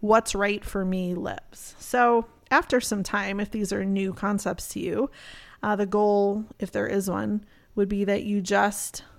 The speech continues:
find solace there. Like, there's no other reason to access your higher consciousness than you get something from it, and it feels good, and you trust it, and that's where you go when you need something.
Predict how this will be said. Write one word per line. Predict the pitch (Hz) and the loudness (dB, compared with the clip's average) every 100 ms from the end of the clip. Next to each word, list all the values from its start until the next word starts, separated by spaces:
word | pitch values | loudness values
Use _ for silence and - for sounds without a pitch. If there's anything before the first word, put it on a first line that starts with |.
| - | -20
find | - - - 208 233 247 247 240 | -18 0 2 4 4 2 2 0
solace | - - - 262 427 - - | -4 -6 0 2 2 -4 -6
there. | - - - 185 | -6 -6 -6 -6
Like, | 196 196 | -4 -2
there's | 208 214 214 | 2 2 2
no | 220 233 | 2 2
other | - 208 196 | 2 2 2
reason | 185 196 202 277 269 | 0 -2 2 2 2
to | 254 | 2
access | 202 190 - 208 - | 2 0 -2 -6 -2
your | 214 | -2
higher | 208 196 202 202 190 | 2 2 2 2 -2
consciousness | - 196 196 214 - 240 254 - - - - - | -4 -4 0 -2 0 2 2 0 -14 -18 -18 -12
than | 220 196 202 190 190 190 190 190 | -6 4 6 6 4 2 0 -2
you | 226 214 | 2 4
get | 190 202 | 4 2
something | - 175 180 185 | 2 -2 0 -4
from | 180 190 180 | -2 -2 -2
it, | 92 - - - - - | -2 -6 -12 -20 -20 -4
and | 190 185 180 196 - | 0 2 2 0 0
it | 196 | -2
feels | - 190 180 - | 0 0 0 2
good, | 254 240 233 233 - | 4 6 6 4 0
and | 196 180 | -2 0
you | 185 | 0
trust | - - 226 - | -2 0 0 2
it, | 208 208 214 - | 0 0 -2 -4
and | 190 185 185 185 185 185 - - - | -2 0 0 0 0 -2 -6 -18 -4
that's | 185 - | -4 0
where | 214 | 0
you | 214 214 | 0 0
go | 415 - 190 | 0 0 -4
when | 208 214 | -4 -2
you | 220 | 0
need | 247 294 | -2 -4
something. | - 226 202 - | -6 -10 -8 -10